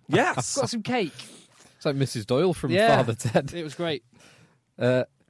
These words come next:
Speaker 3: I, I thought, I thought Barclay was very good. He spoke very well.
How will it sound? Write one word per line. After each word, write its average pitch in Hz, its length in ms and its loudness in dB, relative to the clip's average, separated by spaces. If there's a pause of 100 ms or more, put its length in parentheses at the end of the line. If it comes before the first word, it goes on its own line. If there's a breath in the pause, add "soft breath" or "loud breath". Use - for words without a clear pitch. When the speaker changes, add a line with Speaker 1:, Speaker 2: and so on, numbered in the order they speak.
Speaker 3:
I, 151 120 4
I 160 180 2
thought, 190 280 2 (240)
I 156 60 -2
thought 135 200 0
Barclay 127 320 2
was 92 100 -2
very 113 240 2
good. 101 120 -2
He 95 60 -4
spoke 113 260 -4
very 117 220 0
well. 104 320 -2